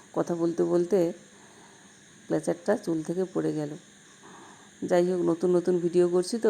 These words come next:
হাত থেকে পড়ে যাচ্ছে, ক্যামেরা ধরতে হচ্ছে, একবার রাখছি অন্য জায়গাতে, ক্যামেরা ধরারও আমার কাছে কেউ নেই, আমি একা একাই ভিডিও শ্যুট করছি, একা একাই সব কিছুই করছি। তো ভুলভাল হতেই পারে, যদি কিছু ভুল হয়ে থাকে আমার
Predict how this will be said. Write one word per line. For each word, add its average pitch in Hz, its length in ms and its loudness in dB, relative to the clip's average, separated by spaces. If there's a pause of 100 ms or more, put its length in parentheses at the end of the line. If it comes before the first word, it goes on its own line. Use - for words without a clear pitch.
হাত 160 200 -2
থেকে 190 200 0 (140)
পড়ে 165 220 6
যাচ্ছে, 165 360 2 (180)
ক্যামেরা 160 340 4 (300)
ধরতে 156 340 -2
হচ্ছে, 156 300 -2 (260)
একবার 156 300 0
রাখছি 147 300 -4
অন্য 151 160 2 (140)
জায়গাতে, 156 360 -2 (540)
ক্যামেরা 160 320 2
ধরারও 165 440 0
আমার 156 200 -2
কাছে 165 180 -4 (100)
কেউ 151 160 2
নেই, 170 200 2 (140)
আমি 156 160 2 (100)
একা 180 140 0 (100)
একাই 175 200 0 (100)
ভিডিও 160 280 2
শ্যুট 156 240 -8
করছি, - 260 -4 (100)
একা 156 220 -2
একাই 185 220 0 (160)
সব 156 180 -4
কিছুই 156 340 -8
করছি। 143 280 -6 (880)
তো - 40 -6 (120)
ভুলভাল 202 480 4
হতেই 190 340 2
পারে, 185 200 4 (200)
যদি 151 180 0
কিছু 170 220 -4 (120)
ভুল 170 160 -2
হয়ে 170 240 0
থাকে 170 220 -4 (800)
আমার 170 160 -4